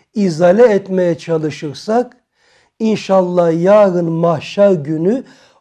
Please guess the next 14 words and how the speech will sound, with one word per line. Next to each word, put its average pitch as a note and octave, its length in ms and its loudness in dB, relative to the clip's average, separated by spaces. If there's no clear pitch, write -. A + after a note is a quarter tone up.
o A3 180 4
hadislerin G3 760 2
sahibi F#3+ 760 2
olan F3+ 440 0
zat E3 520 -2
da E3+ 260 0
Aleyhisselatu F3 1040 0
Vesselam E3 720 -4
bize D#3+ 420 -2
sahip E3 520 -2
çıkar A3+ 520 -2
ve E3 120 -2
Allah'ın F3 920 2
izniyle F3+ 920 -2